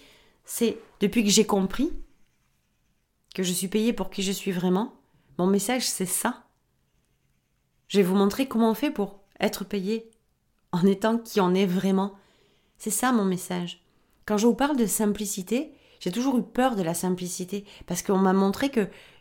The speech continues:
réussir, ça devait être difficile. Ça nécessitait la difficulté, ça avait besoin d'être compliqué, difficile. Puis moi, quand j'ai dit « tu vas être payé pour qui tu es vraiment », c'est simple en fait. Ça demande rien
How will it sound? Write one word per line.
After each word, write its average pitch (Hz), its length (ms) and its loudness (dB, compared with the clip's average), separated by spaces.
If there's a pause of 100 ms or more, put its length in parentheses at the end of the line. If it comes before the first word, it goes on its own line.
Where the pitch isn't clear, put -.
réussir, 196 500 2
ça 202 100 -2
devait 175 160 0
être 170 100 -2
difficile. 208 640 -6 (380)
Ça - 200 -2
nécessitait 240 720 2
la 196 120 -4
difficulté, 180 560 -8
ça 190 140 -8
avait 165 120 -2
besoin 240 540 0
d'être 202 240 -2
compliqué, 185 540 -6
difficile. 185 600 -10 (520)
Puis 233 120 2
moi, 247 300 2 (720)
quand 226 120 2
j'ai 220 140 2
dit « 247 180 -4
tu - 100 -10
vas 202 80 0
être 202 100 -6
payé 233 180 0
pour 220 180 -10
qui 208 160 -10
tu - 160 -4
es 208 60 2
vraiment », 196 640 -2
c'est - 220 -12
simple 262 420 0
en 165 120 -6
fait. - 320 -16 (240)
Ça - 160 -6
demande 180 300 2
rien 202 380 0